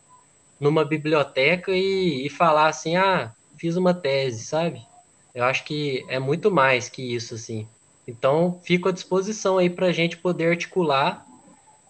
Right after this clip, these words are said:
é, trabalhar dados, é, poder somar nesse, nesse movimento, que eu acho que, apesar da, das romantizações, é um movimento super original,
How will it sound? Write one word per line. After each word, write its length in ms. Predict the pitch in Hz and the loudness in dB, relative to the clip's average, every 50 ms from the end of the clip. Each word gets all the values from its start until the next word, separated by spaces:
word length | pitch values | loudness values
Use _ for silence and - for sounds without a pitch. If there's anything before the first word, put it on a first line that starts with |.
| _ - | _ -6
é, 160 | - 127 127 123 | 0 0 0 0
trabalhar 580 | 127 - 127 - 131 143 139 135 135 139 143 | 2 0 0 2 4 2 2 4 4 2 2
dados, 840 | 131 113 117 120 127 143 170 180 175 170 180 175 - - - - - - | 2 2 2 2 4 4 2 2 2 0 -2 -2 -4 -8 -16 -16 -10 -4
é, 440 | 120 123 123 123 120 117 113 110 107 - - | -2 0 0 0 0 -2 -2 -4 -6 -6 -6
poder 520 | 123 127 127 120 127 131 135 143 156 156 | -6 -6 -4 -2 -2 0 0 0 -2 -4
somar 540 | - - - 170 165 156 143 135 139 156 165 | -6 -2 2 2 2 4 4 4 4 4 4
nesse, 400 | 170 170 165 - 180 165 143 127 | 0 -2 -2 -2 -4 -4 -2 0
nesse 260 | 131 147 147 - 170 | -2 -2 -2 0 -2
movimento, 600 | 160 160 165 170 185 175 147 139 156 185 180 - _ _ _ _ _ _ _ _ _ _ _ - - _ - - - - | 0 0 0 2 0 0 2 2 0 0 -2 -6 _ _ _ _ _ _ _ _ _ _ _ -20 -20 _ -20 -20 -18 -6
que 80 | - 147 | -2 0
eu 100 | 135 139 | 4 4
acho 260 | 135 147 151 - - | 4 4 2 0 -4
que, 580 | - 170 165 165 165 165 156 151 135 123 113 113 - | -4 -2 0 0 0 0 0 0 -2 -4 -4 -2 -2
apesar 540 | 135 139 - 180 165 147 131 139 147 170 170 | -4 -2 2 2 2 2 4 4 4 4 4
da, 320 | 175 175 175 165 151 135 | 4 4 4 4 2 0
das 240 | 127 139 151 143 139 | 0 0 -2 -2 -2
romantizações, 1300 | - 151 151 156 156 151 - - 143 147 143 131 120 - - - 135 143 175 202 220 214 214 - - - | -2 -2 0 0 0 -2 -4 -4 -2 0 0 0 -2 -4 -6 -4 -2 -2 0 -2 -2 -4 -6 -12 -12 -4
é 80 | - 139 | -2 -2
um 80 | 151 | 0
movimento 520 | 156 156 160 156 175 160 151 151 170 170 - | 0 0 -2 -2 -2 0 0 0 -2 -4 -6
super 720 | - - 175 - - 220 214 214 208 196 165 127 113 107 - | -8 -4 -4 -2 2 4 4 4 4 4 2 0 -2 -6 -2
original, 880 | 135 147 156 175 175 160 180 170 143 131 131 139 170 214 262 - - | 0 2 2 2 2 2 2 2 2 2 2 4 4 2 2 -2 -8